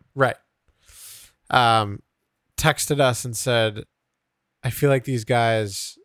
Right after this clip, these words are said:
are snipers that just did a job at, like, Washington, D C or some shit like that, and they're just, like,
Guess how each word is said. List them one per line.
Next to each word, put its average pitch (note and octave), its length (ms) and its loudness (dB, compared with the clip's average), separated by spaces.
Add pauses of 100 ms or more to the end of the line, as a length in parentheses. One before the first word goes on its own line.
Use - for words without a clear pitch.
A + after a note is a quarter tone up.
(680)
are A#2 120 -2
snipers A#2 680 -2
that G#2+ 140 -6
just G#2+ 200 -10
did G#2+ 120 -6
a G2+ 60 -8
job G#2 300 -6
at, G2 80 -8
like, G2 160 -8
Washington, G2+ 420 -8
D G#2 140 -12
C G2+ 200 -10
or F#2 80 -8
some F2+ 160 -16
shit F2+ 120 -14
like F2+ 180 -14
that, F#2 260 -10
and F2+ 180 -14
they're F2+ 140 -8
just, F2+ 200 -12
like, F#2 300 -12